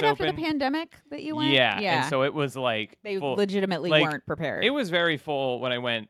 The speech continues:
Speaker 2: last year for Grand Slam at Arthur Ashe, but in two thousand twenty-one, it was, like, w-, there was not an empty seat there, and it was,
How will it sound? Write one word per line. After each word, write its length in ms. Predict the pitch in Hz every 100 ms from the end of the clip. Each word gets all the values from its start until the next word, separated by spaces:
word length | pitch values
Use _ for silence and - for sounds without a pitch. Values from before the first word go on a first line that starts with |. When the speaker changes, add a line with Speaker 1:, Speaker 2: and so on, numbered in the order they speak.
| _
Speaker 2:
last 420 | 113 120 131 -
year 180 | 117 101
for 120 | - 95
Grand 300 | 101 95 92
Slam 220 | 95 92
at 40 |
Arthur 280 | 90 92 95
Ashe, 220 | 92 90
but 180 | - 110
in 80 | 123
two 140 | 131
thousand 300 | 156 156 127
twenty-one, 760 | 117 123 120 110 113 113 104 98 _ _ _
it 100 | 151
was, 220 | 147 131 117
like, 280 | 113 110
w-, 200 | - - -
there 260 | 123 113 139
was 160 | 139 123
not 240 | 131 123
an 60 | 113
empty 240 | 107 107
seat 340 | - 107 104 101
there, 320 | 104 110 113
and 120 | 117 117
it 80 |
was, 220 | - 110